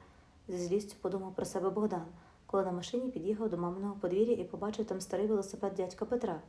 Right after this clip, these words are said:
Богдан був настільки розлючений, що навіть не хотів в хату йти, та Марія переконала сина випити з ними чаю.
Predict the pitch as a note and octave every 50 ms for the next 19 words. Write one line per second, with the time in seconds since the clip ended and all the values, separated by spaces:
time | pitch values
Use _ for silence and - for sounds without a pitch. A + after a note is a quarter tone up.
0 | - - - - - - - - - - - - - C#4 B3+ B3+ B3 A#3+ A3 G3+
1 | F#3+ G3+ G3 G3 G3+ - - G#3 G3+ - G#3 F#3+ F#3+ F#3 G#3 A#3+ B3 - F#3 F3
2 | F3 F3 - - F#3 G3 G3 G3+ G3+ G3+ G#3+ G#3+ A3+ A3 A#3+ A#3+ A#3+ - G3 E3
3 | D#3+ - E3 D#3+ - E3 D#3+ - - - - - - - - - - - - B3+
4 | B3 B3 B3 B3+ B3+ A#3+ B3 A3 G3+ G3 G3 G3+ G3 A3 A3+ G#3+ G3 - - F#3+
5 | G3 G#3 G3 F3+ F3 F3+ G#3 - F#3+ F3 F3 E3 E3+ F#3 F#3+ - F3+ D#3+ D3 D3+